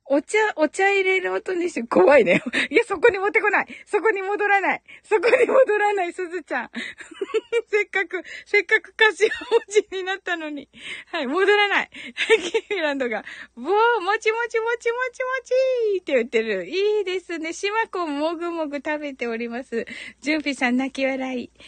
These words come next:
キーミランドが、食らうかいと言っていますね。すずちゃんが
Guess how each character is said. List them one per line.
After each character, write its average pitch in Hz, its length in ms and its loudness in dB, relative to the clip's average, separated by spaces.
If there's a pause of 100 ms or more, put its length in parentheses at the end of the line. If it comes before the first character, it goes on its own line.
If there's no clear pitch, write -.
(240)
キ 277 100 -6
ー 262 100 0
ミ 240 80 2
ラ 214 100 0
ン 202 80 -8
ド 202 80 -2
が、 202 100 2
食 269 220 0
ら 330 160 4
う 302 60 -4
か 262 280 2
い 220 320 -4
と - 180 -6
言 196 180 -6
っ - 20 -20
て 190 220 -2
い 196 60 0
ま 233 140 0
す 254 160 -12
ね。 196 300 -8 (280)
す 440 260 4
ず 440 120 4
ち - 160 -2
ゃ - 20 4
ん 392 60 2
が 427 80 4